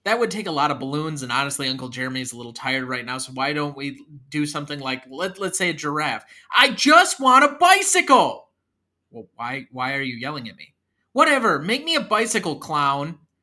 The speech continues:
I'm gonna make you a bicycle. But I don't wanna make you a bicycle. Shut your mouth, funny guy, and make it.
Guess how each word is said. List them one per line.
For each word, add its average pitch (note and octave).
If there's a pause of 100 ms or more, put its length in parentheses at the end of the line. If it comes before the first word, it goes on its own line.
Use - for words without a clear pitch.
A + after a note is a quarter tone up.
(520)
I'm E3+
gonna G#3+
make D#3
you C#3+
a C3
bicycle. - (1000)
But C3
I D#3+
don't F3+
wanna D#3
make B2+
you B2
a -
bicycle. A#2+
Shut D4
your C#4+
mouth, B3+
funny E3+
guy, E3+
and E3+
make F#3
it. -